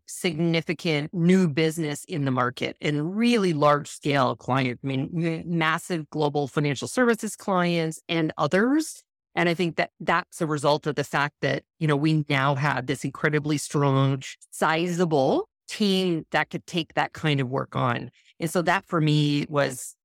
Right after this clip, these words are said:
success. Also, the fact that we had, like, a ninety-five percent retention rate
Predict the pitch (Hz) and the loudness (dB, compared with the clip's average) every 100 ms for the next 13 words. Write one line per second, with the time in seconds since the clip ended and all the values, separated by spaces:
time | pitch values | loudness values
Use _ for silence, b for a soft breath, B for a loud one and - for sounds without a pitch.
0 | _ - 160 - 123 202 214 - - _ | _ -10 -10 -6 -6 -6 -10 -16 -20 _
1 | _ - 208 233 202 160 147 160 156 160 | _ 0 0 2 0 0 0 -2 -2 -4
2 | 156 156 151 165 175 151 139 135 147 151 | -2 0 0 -2 -4 -2 2 2 0 -2
3 | 156 - 147 143 - - 135 147 143 - | -6 -2 -2 -2 -6 -10 -4 -2 -4 -6
4 | 147 - 156 160 - 151 139 135 | -10 -4 -2 -2 -2 0 2 0